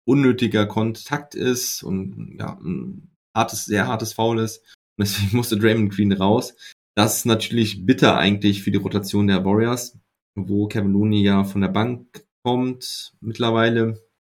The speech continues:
Gary Payton ist in die Starting Five gerückt. Jordan Poole kam von der Bank. Aber sie hatten halt ja eigentlich keinen wirklichen Big Man mehr dann,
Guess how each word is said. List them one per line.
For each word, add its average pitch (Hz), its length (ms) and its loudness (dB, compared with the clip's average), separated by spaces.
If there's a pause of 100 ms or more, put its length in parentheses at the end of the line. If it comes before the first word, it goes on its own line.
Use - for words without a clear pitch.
(160)
Gary 107 200 6
Payton 117 500 2 (380)
ist 120 200 -2
in 120 100 -2
die 107 100 2
Starting 107 320 2
Five 117 300 4
gerückt. 117 520 0 (160)
Jordan 113 220 2
Poole 117 300 2
kam 123 260 -2
von 143 120 -2
der 120 80 4
Bank. 127 380 0 (380)
Aber 110 260 4
sie 98 120 -2
hatten 120 160 -6
halt 104 220 2
ja 98 420 -4
eigentlich 117 320 -12
keinen 110 400 -4
wirklichen 107 460 -4
Big - 180 -6
Man 123 240 2
mehr 85 160 -2
dann, 90 340 -2